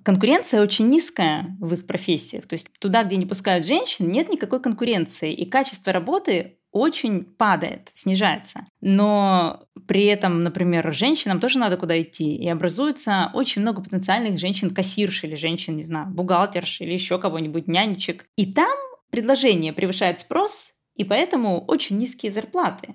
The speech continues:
И женщину там можно очень дёшево нанять, и она будет работать за копейки. То есть, э, обе отрасли экономики труда страдают. Одна от качества предоставляемых услуг, в другой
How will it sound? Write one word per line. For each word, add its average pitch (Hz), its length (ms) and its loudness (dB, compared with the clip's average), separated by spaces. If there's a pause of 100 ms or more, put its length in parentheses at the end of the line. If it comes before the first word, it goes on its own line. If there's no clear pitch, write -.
(160)
И 180 460 2
женщину 247 420 0
там 233 160 2
можно 208 220 -2
очень 214 260 -2
дёшево 156 640 -2 (200)
нанять, 190 500 0 (500)
и - 100 -2
она 196 180 2
будет 269 220 0
работать 220 340 -2
за 233 60 -2
копейки. - 600 -2 (240)
То 175 80 2
есть, - 280 -2
э, 165 220 0
обе 220 300 2
отрасли 190 840 0
экономики 202 520 0 (220)
труда 208 300 2
страдают. 185 640 0
Одна 180 360 0
от 170 100 -8
качества 339 440 -2
предоставляемых 226 680 -6
услуг, 190 420 -8
в - 160 -16
другой 254 460 -2